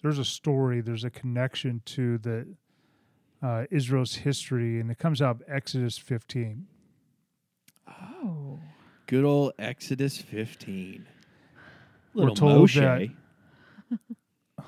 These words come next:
Speaker 1: What's that?
Speaker 3: A little Moshe.
Speaker 1: Little Moshe. So we're told that, uh, Moses led Israel from the Red Sea,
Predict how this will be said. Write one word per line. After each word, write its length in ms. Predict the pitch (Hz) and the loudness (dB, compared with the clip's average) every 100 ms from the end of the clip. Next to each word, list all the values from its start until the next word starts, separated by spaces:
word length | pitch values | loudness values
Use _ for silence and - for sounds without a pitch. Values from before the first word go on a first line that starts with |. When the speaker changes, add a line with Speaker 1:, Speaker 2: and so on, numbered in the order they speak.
| - _ _ - _ | -20 _ _ -20 _
Speaker 1:
What's 220 | 156 131 - | -4 -2 0
that? 280 | 151 - | -2 -2
Speaker 3:
A 60 | - | -2
little 280 | 117 151 135 | 4 6 6
Moshe. 800 | 120 123 190 - 127 92 107 147 _ _ | 6 8 8 8 0 0 -2 -2 _ _
Speaker 1:
Little 180 | 180 185 | 4 6
Moshe. 540 | 160 175 151 156 143 | 8 6 6 6 6
So 140 | 135 170 | 8 8
we're 100 | 156 | 8
told 260 | 196 185 | 8 8
that, 220 | 165 165 170 | 8 6 6
uh, 120 | 143 | 6
Moses 540 | 135 156 170 170 143 | 8 8 8 6 2
led 180 | 151 135 | 0 0
Israel 320 | 160 143 151 | 0 2 2
from 220 | 139 156 135 | 0 0 -2
the 100 | 127 | 0
Red 240 | 139 127 | 0 0
Sea, 560 | - - 180 175 175 | -4 -4 -2 0 -2